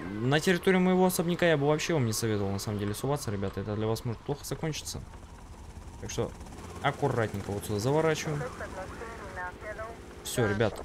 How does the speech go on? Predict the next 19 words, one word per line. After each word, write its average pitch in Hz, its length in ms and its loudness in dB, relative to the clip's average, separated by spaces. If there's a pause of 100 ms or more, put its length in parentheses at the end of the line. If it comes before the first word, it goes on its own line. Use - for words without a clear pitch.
(600)
От-, - 200 -4
отв-, 127 200 0
отвяли, 127 460 6 (280)
отвяли. 110 360 2
А, 143 380 10
нихера, 135 560 6
не 131 100 6
на 123 80 6
моей 131 220 6
локации 135 560 4
прям. 101 240 -2 (1400)
Все, 98 100 -4
Лэнс, 98 240 -4
мне 104 100 0
на 101 60 0
тебя 107 120 0
похер, 180 320 2 (200)
я 107 100 0
домой. 95 260 0